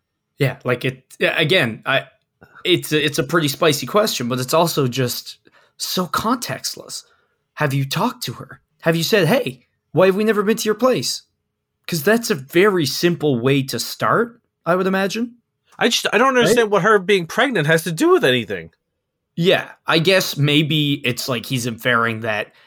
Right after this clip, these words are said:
Speaker 1: he's realizing now that, like, "Oh, wait, not only can I not go to her apartment, but maybe this isn't my baby," which, eh, sh-, it's a wild leap. The very simple way to get over that is to go, "Hey, I've never been to your apartment. Can,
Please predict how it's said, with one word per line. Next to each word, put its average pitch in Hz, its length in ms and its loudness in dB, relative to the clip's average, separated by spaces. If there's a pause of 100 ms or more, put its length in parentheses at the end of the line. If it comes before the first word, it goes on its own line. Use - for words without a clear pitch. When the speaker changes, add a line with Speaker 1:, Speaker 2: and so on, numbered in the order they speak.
(120)
Speaker 1:
he's 135 340 -2
realizing 127 640 2
now 120 280 2
that, 104 220 -4
like, 107 300 -4
"Oh, 143 140 -4
wait, 120 420 -2
not 131 260 2
only 175 320 2
can 127 160 -2
I 120 80 0
not 113 160 -2
go 117 120 -6
to 110 100 -8
her 104 80 -6
apartment, 117 440 -4
but 135 140 -4
maybe 160 300 2
this 165 220 0
isn't 143 240 -2
my 190 160 2
baby," 214 520 2 (180)
which, - 320 -2 (200)
eh, - 160 -4
sh-, - 260 -6
it's 139 180 -8
a 127 60 -6
wild 131 280 2
leap. 180 300 0 (180)
The 143 80 0
very 175 220 4
simple 175 380 0
way 165 160 4
to 139 180 -2 (200)
get 151 260 2
over 143 300 2
that 151 380 0
is 131 220 -2
to 135 160 -4
go, 127 280 2
"Hey, 147 360 -2 (420)
I've 160 100 0
never 185 140 2
been 185 100 2
to 156 60 -4
your 175 100 2
apartment. 147 460 -2
Can, 127 520 -2